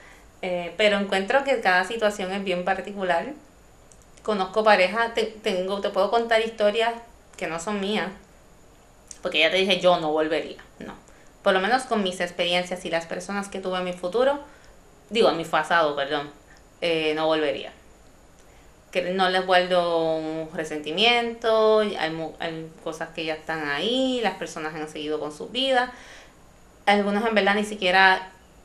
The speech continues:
entiendo cómo en algún momento me llegaron a gustar, <laughs> así que definitivamente no volvería.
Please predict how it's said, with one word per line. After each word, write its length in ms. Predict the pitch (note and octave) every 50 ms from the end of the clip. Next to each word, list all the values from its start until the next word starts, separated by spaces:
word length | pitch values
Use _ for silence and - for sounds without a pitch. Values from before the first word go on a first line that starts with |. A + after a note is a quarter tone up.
| -
entiendo 380 | A3 A3 G#3 G3+ F#3+ G3+ G#3 -
cómo 160 | G#3 G3 G3
en 60 | G3+
algún 200 | G3 F#3+ F#3+ F#3+
momento 340 | G3 G3 F#3+ G3 G#3 G#3+ G#3
me 120 | G3+ F#3+
llegaron 260 | F#3 F3+ F3 F3+ F#3+ F#3+
a 60 | F#3
gustar, 400 | F#3 F#3 F#3+ - - A#3+ A#3 B3+ E4 F4+ - - - - - - - - -
<laughs> 540 | - - - - - A#4+ A#4 A4 - -
así 200 | - A#3 A3+ G3+
que 80 | F#3+ G#3+
definitivamente 720 | G#3+ G#3+ G#3+ G#3+ G3+ F#3+ F#3 F#3+ G3+ G#3+ A3+ B3+ B3+ C#4 A#3
no 160 | G3+ E3+ D#3
volvería. 480 | D#3 D#3+ D#3 D3 C#3+ - C#4 D#4+ F#3+